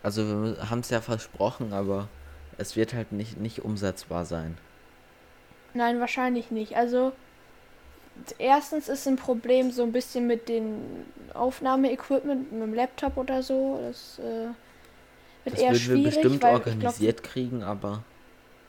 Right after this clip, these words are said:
Speaker 2: ich glaub, wir dürfen sogar gar nicht mitnehmen, offiziell.
Speaker 1: Dürfen wir gar offiziell nicht mitnehmen, nein.
Speaker 2: Und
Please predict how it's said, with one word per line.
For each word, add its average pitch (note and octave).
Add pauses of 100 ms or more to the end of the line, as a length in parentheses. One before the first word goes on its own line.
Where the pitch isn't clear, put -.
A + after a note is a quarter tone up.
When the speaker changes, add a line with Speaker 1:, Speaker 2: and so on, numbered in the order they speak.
(420)
Speaker 2:
ich A#3
glaub, A#3+
wir A#3
dürfen A#3
sogar G3+
gar F#3+
nicht G3
mitnehmen, G3+
offiziell. G3+ (120)
Speaker 1:
Dürfen G#2+
wir G2
gar F2+
offiziell F#2
nicht F#2+
mitnehmen, F2
nein. F2 (440)
Speaker 2:
Und A#3+